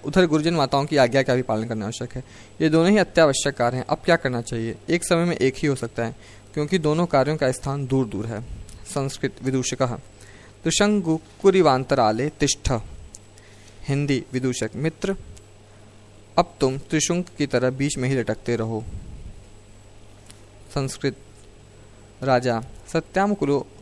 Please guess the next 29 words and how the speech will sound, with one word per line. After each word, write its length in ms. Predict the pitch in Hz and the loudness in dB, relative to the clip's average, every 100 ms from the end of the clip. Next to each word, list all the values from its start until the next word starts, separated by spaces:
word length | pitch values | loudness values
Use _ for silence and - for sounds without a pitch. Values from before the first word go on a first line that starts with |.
| - - - | -20 -18 -14
भूतो 380 | 123 127 151 - | -8 -4 -2 0
अस्मि। 500 | - - - 117 107 - - - | -2 -4 -6 -6 -6 -8 -14 -6
हिंदी 360 | 127 127 117 113 - - - - - - 123 | -4 -2 -2 -4 -14 -20 -20 -20 -20 -8 -2
राजा, 300 | 113 117 101 - | 0 0 -4 -2
सचमुच 400 | 147 - 190 175 | -2 0 -2 -2
मैं 220 | 156 151 | 0 2
व्याकुल 320 | 135 120 135 | 2 2 0
हो 120 | 120 | -2
गया 120 | 110 110 | -4 -4
हूँ, 140 | 110 - | -6 -6
क्योंकि 240 | 147 175 | -4 -2
दोनों 260 | 143 139 151 | -2 -2 -2
ही 120 | 175 | 0
कार्य 320 | 135 110 - - | 2 2 0 -2
अवश्य 280 | 139 - | -2 -2
कर्तव्य 480 | 147 117 - 110 143 | -4 -6 -4 -6 -6
हैं, 200 | 117 123 - - - - - - | -8 -8 -14 -18 -20 -20 -20 -8
किसे 220 | 151 180 | -2 0
करूँ 280 | 180 139 160 | 2 0 -2
और 140 | - - | -8 -8
किसे 260 | 131 139 | -4 -4
छोड़ूँ? 380 | - 123 117 120 - - - - - - - - - - - - - - - - | -4 -4 -4 -6 -10 -16 -20 -20 -20 -20 -20 -20 -20 -20 -20 -20 -20 -20 -20 -12
श्लोक, 300 | - 135 120 - - - - - - - - - - - - - | -4 0 0 -2 -14 -18 -18 -20 -20 -20 -20 -20 -20 -20 -14 -4
कृत्ययोर्भिन्न 1000 | 214 - 160 143 151 135 131 127 123 - | -4 0 2 4 4 2 -2 -4 -6 -4
देशत्वात् 640 | 131 - 139 - 101 104 - - | -4 -2 -4 -4 -2 -2 -6 -14
द्वैधि 380 | 135 147 156 180 | -2 2 2 2
भवति 360 | 147 123 120 135 | 0 -2 -2 -4
मे 200 | 135 135 | -4 -4
मनः 300 | 113 113 | -4 -6